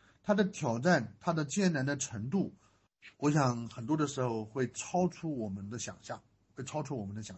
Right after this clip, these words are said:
象。<clears throat> 比如说我们在生活的实际的里面，比如说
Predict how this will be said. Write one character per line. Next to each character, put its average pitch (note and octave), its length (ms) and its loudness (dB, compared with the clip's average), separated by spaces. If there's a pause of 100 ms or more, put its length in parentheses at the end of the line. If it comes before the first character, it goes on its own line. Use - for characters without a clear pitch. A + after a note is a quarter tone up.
象。 G2+ 160 -18 (1900)
<clears throat> D#3+ 340 4
比 D#3+ 80 2
如 A3+ 120 6
说 C4 160 6
我 F3+ 80 8
们 D#3+ 440 4 (380)
在 E3+ 160 2
生 G#3 320 4
活 F3+ 80 8
的 F3+ 140 4
实 C3+ 320 -4
际 A3 280 4
的 C#3+ 160 4
里 B2 180 0
面， A2+ 280 -4 (1040)
比 C#3 80 -2
如 G#3 120 6
说 F#3 300 4